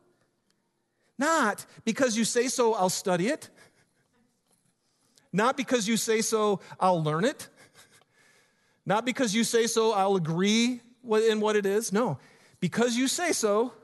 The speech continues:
you're my Lord, I will." And this is what happens, is now all of a sudden you realize, "Man, Jesus," this is what happened to Simon. He goes, "Your life is worth dying for." Dying to what? Dying to myself.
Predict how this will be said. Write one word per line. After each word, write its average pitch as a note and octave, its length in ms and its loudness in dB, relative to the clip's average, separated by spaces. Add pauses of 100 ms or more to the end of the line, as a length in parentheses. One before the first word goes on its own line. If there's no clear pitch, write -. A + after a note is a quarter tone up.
(380)
you're F#3+ 140 0
my A3+ 160 2
Lord, A3+ 460 0 (220)
I D#3 160 -4
will." G3+ 540 -4 (920)
And F3 180 0
this C4 380 2
is F#3+ 140 -8
what F#3+ 160 -2
happens, G#3 640 -2 (240)
is E3+ 160 -2
now A#3+ 240 2
all G#3+ 180 2
of A#3 80 0
a A#3 60 0
sudden A3 280 -2
you F#3+ 140 -2
realize, F#3 520 -2
"Man, F#3 220 -2
Jesus," G#3 380 -6
this A#3 140 -4
is D4 60 -8
what E3+ 260 -4 (200)
happened G3+ 220 -2
to E3 60 -4
Simon. G#3 320 -2
He D#3 60 -2
goes, C3+ 180 -4
"Your A3+ 200 0
life G#3+ 300 -2
is B2 120 -8
worth D3 200 -6
dying D#3+ 280 -6
for." A2+ 300 -12 (520)
Dying G3+ 300 0
to G3 100 -6
what? A3 180 -4
Dying E3+ 260 -2
to G3+ 140 -8
myself. G3 600 -8